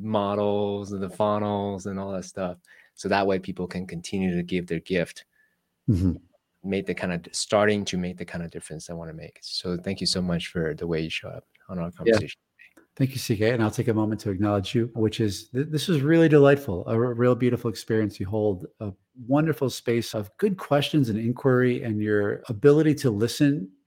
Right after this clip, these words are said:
Speaker 2: brings forward things. But like in music, the depth of the listener will bring the musician out. And that could be the individual listener and musician or the audience.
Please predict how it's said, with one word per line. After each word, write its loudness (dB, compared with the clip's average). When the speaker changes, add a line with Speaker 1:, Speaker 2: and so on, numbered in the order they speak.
Speaker 2:
brings 2
forward 2
things. -12
But -4
like 0
in 6
music, 6
the 0
depth 2
of 2
the 0
listener 0
will 0
bring -2
the -6
musician -4
out. -10
And -2
that -2
could -6
be 2
the 0
individual 2
listener -2
and -2
musician -2
or -2
the -2
audience. -4